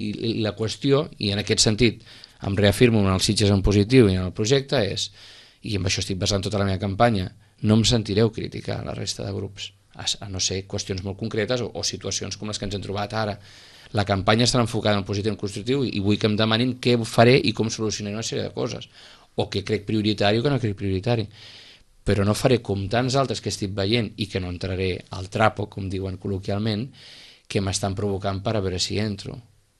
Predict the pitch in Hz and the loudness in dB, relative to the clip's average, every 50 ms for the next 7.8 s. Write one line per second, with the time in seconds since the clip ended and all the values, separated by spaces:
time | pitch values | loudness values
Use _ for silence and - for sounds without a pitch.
0 | _ _ _ _ _ _ _ - 110 107 104 104 98 95 92 101 98 92 90 92 | _ _ _ _ _ _ _ -4 0 2 2 4 4 2 2 2 0 0 -2 -4
1 | 92 98 95 92 92 95 92 - - - - 143 143 139 - - 113 110 104 98 | -4 -4 -4 -2 -2 -2 -2 -2 -2 2 4 4 4 4 2 0 2 4 4 4
2 | 98 95 95 - - - 147 151 151 143 147 160 214 240 - - - - - - | 2 0 -2 -2 2 4 4 6 6 6 4 2 2 0 -4 -12 -20 -20 -20 -20
3 | - - _ _ - - 101 101 98 - - - 104 98 95 113 110 107 98 - | -20 -20 _ _ -10 -8 -4 -4 -6 -6 -4 -6 -6 -4 0 0 0 0 0 -4
4 | - 101 95 98 101 98 98 101 98 98 95 98 95 - 139 147 165 226 - - | -4 -4 -4 -4 -4 -2 -2 -2 -2 -2 -4 -4 -2 0 0 0 0 -2 -6 -12
5 | - - - - - - 110 110 101 92 87 90 90 - - 101 98 92 98 107 | -18 -20 -20 -20 -14 -10 -6 -4 -4 -4 -6 -8 -10 -10 -6 -6 -6 -6 -4 -4
6 | 107 104 101 95 92 92 92 92 101 98 95 95 95 92 92 92 95 98 98 - | -4 -2 -2 -2 -4 -6 -6 -6 -6 -8 -8 -8 -8 -10 -10 -10 -10 -12 -12 -12
7 | 101 - - - 98 98 92 98 95 92 92 92 92 107 113 | -12 -14 -12 -12 -10 -8 -6 -6 -6 -6 -6 -6 -8 -8 -12